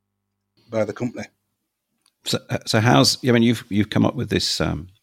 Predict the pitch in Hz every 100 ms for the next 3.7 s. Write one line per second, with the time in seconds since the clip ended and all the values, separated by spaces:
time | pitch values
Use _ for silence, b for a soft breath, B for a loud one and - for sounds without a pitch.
0 | _ - _ _ _ _ 110 95 - 85
1 | - 107 85 78 - - - 85 - b
2 | b b - 98 92 - 87 90 - 90
3 | 85 82 - 87 90 87 -